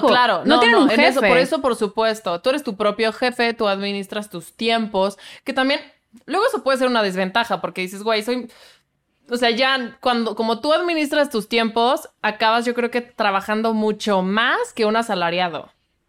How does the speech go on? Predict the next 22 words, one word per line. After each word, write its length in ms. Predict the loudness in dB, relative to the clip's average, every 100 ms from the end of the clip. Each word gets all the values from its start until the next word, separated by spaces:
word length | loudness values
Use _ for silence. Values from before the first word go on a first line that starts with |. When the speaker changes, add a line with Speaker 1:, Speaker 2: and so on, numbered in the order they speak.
| _ _ _ _ -4
Speaker 1:
Porque 200 | 0 2
Speaker 2:
Ujú. 80 | 4
Speaker 1:
estás 240 | 4 2 -6 -10
disponible 760 | -4 -4 0 0 2 0 -2 -6 _ -2
todo 200 | 2 2
el 100 | 0
tiempo, 400 | 0 -2 -4 -16 _ _ -2
absolutamente 580 | -2 0 0 -2 -2 -6
todo 380 | _ -2 0
el 100 | 0
tiempo. 460 | 0 -2 -2 -8 -12 _ -10
Y 100 | -2
todo 180 | 0
el 80 | 0
tiempo 180 | -2 -4
le 60 | -4
estás 240 | -4 -6
chingando. 640 | -6 -2 0 0 0 -2
Y 80 | -4
realmente 420 | -2 -2 -2 -2
abrirte 560 | 0 2 2 0 -2 -6
hueco 640 | -2 -2 -2 -2 -4 -4